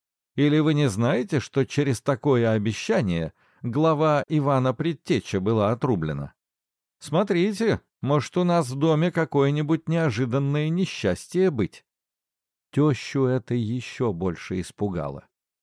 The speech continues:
И она всякий день в тревоге в сумасшедший дом бегала.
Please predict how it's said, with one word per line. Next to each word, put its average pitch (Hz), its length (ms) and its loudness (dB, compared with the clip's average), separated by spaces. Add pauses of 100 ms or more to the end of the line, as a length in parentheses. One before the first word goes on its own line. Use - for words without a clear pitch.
(220)
И 101 100 0
она 139 500 2
всякий 151 580 0
день 147 380 -2
в - 140 -12
тревоге 127 640 0
в 113 60 -8
сумасшедший 120 800 -2
дом 101 300 0
бегала. 76 480 -6